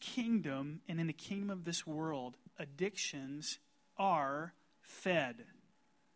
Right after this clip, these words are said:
They absolutely are. Chapter one, verse ten. "On the seventh day, when the king's heart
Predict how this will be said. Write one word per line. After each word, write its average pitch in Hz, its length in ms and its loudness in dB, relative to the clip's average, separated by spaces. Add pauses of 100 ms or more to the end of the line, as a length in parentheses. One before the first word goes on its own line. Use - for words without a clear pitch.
(260)
They 147 120 -4
absolutely 165 640 -2
are. 143 240 0 (1200)
Chapter 196 340 6
one, 190 280 4
verse 180 260 2
ten. 147 320 -2 (1300)
"On 202 200 6
the 190 80 4
seventh 247 680 6
day, 185 460 6
when 175 260 0
the 160 80 0
king's 220 640 2
heart 196 680 4